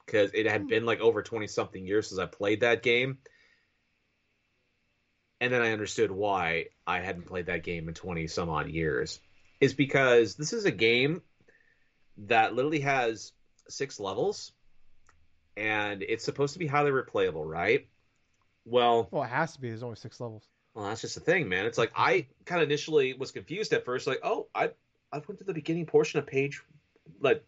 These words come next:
Speaker 1: supposed page one. I thought it was, like, an entire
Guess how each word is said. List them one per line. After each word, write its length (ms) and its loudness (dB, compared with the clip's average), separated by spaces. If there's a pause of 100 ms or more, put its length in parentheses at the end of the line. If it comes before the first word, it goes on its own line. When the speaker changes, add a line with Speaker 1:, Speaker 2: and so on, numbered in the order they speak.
Speaker 1:
supposed 440 2
page 280 0
one. 180 -4
I 60 0
thought 140 -4
it 60 4
was, 140 -8
like, 100 -8
an 60 -8
entire 640 4